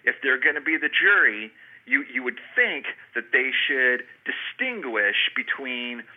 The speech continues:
their personal feelings and gameplay. And that was Dan's agenda, even though he wasn't overt, he was rather polite about it. But that's what he kept on trying to get them to consider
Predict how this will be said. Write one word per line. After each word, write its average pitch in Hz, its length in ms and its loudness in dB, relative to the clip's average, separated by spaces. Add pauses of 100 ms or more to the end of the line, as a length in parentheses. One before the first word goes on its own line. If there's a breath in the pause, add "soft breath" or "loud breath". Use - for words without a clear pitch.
(120)
their 120 100 -2
personal 151 460 -2
feelings 104 640 -6 (400 loud breath)
and 120 260 4 (240)
gameplay. 117 720 -2 (300 loud breath)
And 160 100 2
that 214 220 2
was 220 160 0 (180)
Dan's 170 400 2
agenda, 127 400 0
even 135 180 -2
though 131 140 0
he 131 80 -4
wasn't 131 300 -4
overt, 120 400 0
he 117 60 -10
was 117 120 -6
rather 117 180 0
polite 117 380 0
about 110 300 -2
it. - 80 -2 (240 loud breath)
But 123 100 -4
that's 160 240 2
what 151 120 -2
he 127 40 -8
kept - 300 -4
on 139 180 -2
trying 131 220 0
to 117 60 -8
get 127 260 -2
them 127 160 -2
to 120 80 2
consider - 720 -4